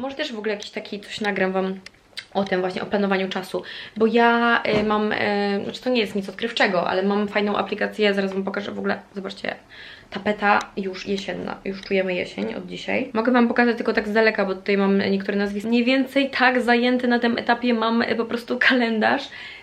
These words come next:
y, bo, y, no po prostu sporo się tego robi i to, że na żółto są moje lekcje szkolne, na niebiesko korki, tego wszystkiego jeszcze będzie dochodziło coraz więcej.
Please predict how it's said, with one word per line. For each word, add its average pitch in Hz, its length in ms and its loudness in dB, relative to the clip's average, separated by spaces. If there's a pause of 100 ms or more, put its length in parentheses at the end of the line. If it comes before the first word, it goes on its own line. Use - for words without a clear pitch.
y, 214 120 2
bo, 226 840 0
y, 226 220 0
no 233 120 -2
po 233 120 -8
prostu 247 480 -6
sporo 254 360 -2
się 214 120 -6
tego 196 240 -2
robi 190 340 -2
i 233 380 -2 (240)
to, 226 100 -2
że 220 100 0
na 233 80 2
żółto 233 380 0
są 202 160 -4
moje 196 400 2
lekcje 196 280 -2
szkolne, 240 460 2
na 214 80 -2
niebiesko 196 400 -2
korki, 214 420 -4
tego 196 180 -8
wszystkiego 196 360 -6
jeszcze 196 340 -2 (580)
będzie 196 380 2
dochodziło 190 840 0 (180)
coraz 196 200 -4
więcej. 196 280 -2